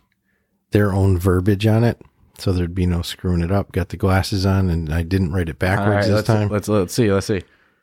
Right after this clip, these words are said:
Speaker 1: So we'll see how I did. So with the Harvest Run, it's considered a run and gun. You have a squad of four.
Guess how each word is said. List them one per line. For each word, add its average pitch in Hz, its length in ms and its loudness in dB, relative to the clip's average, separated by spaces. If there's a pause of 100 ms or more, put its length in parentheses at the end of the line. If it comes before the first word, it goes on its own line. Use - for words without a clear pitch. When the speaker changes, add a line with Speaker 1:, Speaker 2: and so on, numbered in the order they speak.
(160)
Speaker 1:
So - 160 -8
we'll 127 80 0
see 147 200 2
how 123 180 4
I 107 80 4
did. 117 320 0 (360)
So 127 200 0
with 127 120 0
the 110 80 2
Harvest 127 400 0
Run, 123 220 0
it's 110 160 -4
considered 107 560 -2
a 87 40 -2
run 107 280 2
and 110 140 2
gun. 104 420 0
You 98 120 -4
have 92 100 -2
a 92 40 -6
squad 98 380 -2
of 90 80 -4
four. 104 500 0